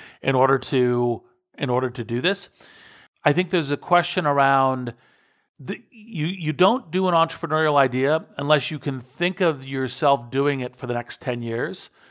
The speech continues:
because part of success is like, would this be worth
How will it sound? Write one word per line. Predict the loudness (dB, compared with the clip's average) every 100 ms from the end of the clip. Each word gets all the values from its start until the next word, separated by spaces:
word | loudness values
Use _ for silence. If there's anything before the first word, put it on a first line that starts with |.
| -20 _ -10
because | 0 0 0
part | 2 4 4
of |
success | 0 -2 0 0 0 -4 _ _ _
is | 0 4 6 6 0 -4 -2
like, | -2 -4 _
would | -2 0
this | 4 4
be | 4 0
worth | 4 4 2